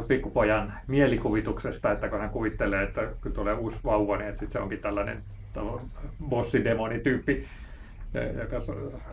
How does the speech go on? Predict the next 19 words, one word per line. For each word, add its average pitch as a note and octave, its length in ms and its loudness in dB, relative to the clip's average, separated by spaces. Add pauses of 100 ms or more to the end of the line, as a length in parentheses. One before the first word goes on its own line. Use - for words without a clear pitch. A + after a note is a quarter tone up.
(120)
sotkee - 460 -4 (220)
perheen G#2 320 4
elämää. G#2 560 4 (320)
Mut G#2+ 100 0
sit B2+ 120 2
se C#3+ 60 4
on B2 60 4
kuitenkin C3+ 320 8
niin D#3 200 6
kirjaimellinen, A#2+ 800 8
ettei A#2 300 4
sitä A2+ 240 6 (420)
kauhean A2 340 6
kauan G#2+ 220 6
tätä A2+ 280 2 (220)
mielikuvitusleikkiä A2+ 800 0
voi A#2+ 120 2
harrastaa. A2+ 600 2
Että, - 240 -4